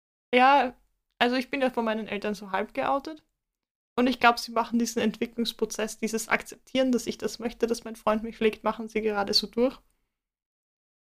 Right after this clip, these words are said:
Es werden, die Kommentare zu meinem Halsband werden noch immer weniger. Also, ich glaub, das Erste, was ich meinem Vater erklären würde, wäre Konsens. Weil wenn er sagt, er fände es schon lustig, einen Haken in die Wand zu machen und mich daran festzubinden mit meinem Halsband,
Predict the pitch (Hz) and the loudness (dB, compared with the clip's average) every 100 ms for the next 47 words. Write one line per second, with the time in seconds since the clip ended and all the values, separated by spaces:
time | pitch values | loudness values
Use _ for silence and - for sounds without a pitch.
0 | - 226 226 240 240 240 247 247 247 240 | -4 -2 4 4 4 0 2 2 4 2
1 | 240 247 233 226 214 190 208 214 233 214 | 0 -2 -4 -8 -10 -2 -2 -2 -12 -10
2 | 220 214 214 - 240 214 226 226 233 226 | -6 -4 -4 0 0 2 2 2 0 -6
3 | 226 _ _ _ _ _ _ _ _ _ | -10 _ _ _ _ _ _ _ _ _
4 | _ _ _ _ _ 208 202 202 202 _ | _ _ _ _ _ -8 -4 -6 -6 _
5 | _ _ _ _ _ _ 233 240 - - | _ _ _ _ _ _ 4 4 -2 -2
6 | 254 226 240 - 240 233 233 220 220 220 | 2 2 0 -2 -4 -2 -2 0 2 2
7 | 226 233 214 214 208 208 208 202 208 - | 2 -4 -2 -2 0 -2 -2 -6 -10 -2
8 | 208 202 226 269 _ _ _ _ _ _ | -2 -2 -10 -20 _ _ _ _ _ _
9 | 220 214 220 220 233 - 233 233 233 233 | -4 0 0 2 -2 -2 -2 0 2 2
10 | - 226 240 - 226 214 208 - 214 - | 2 2 0 0 -4 -4 -4 -2 -2 0
11 | 233 214 208 208 - 220 214 226 220 220 | -2 -2 -2 -4 -6 -6 -8 -2 -2 0
12 | 220 202 208 - 240 - - 214 208 208 | -2 -4 -8 -4 -4 -4 -4 -4 -4 -10
13 | - 196 196 196 196 220 240 | -10 -10 -6 -8 -4 -6 -6